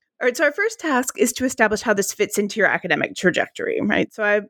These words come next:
taken a look at your C-, C V, and I see that from very early on, you have been about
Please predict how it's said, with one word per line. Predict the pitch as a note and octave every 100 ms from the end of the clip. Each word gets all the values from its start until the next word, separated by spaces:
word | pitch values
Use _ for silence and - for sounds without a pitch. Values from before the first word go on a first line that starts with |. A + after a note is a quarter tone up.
| _
taken | A3 G#3+
a | C#4
look | C#4
at | D4
your | E4
C-, | - D4 A#3+ -
C | - C#4+
V, | B3+ B3
and | G#3+
I |
see | G#3+ -
that | A3 - -
from | G#3+ G#3 G3 _ -
very | F4+ F#4+ B3+
early | G#3+ G3+ F#3+
on, | A3+ G3+ F3+
you | F#3 D4
have | C4+ A3
been | A3 G#3+ G#3+ G#3 - _ - -
about | F#3+ E3+ D#3 D3+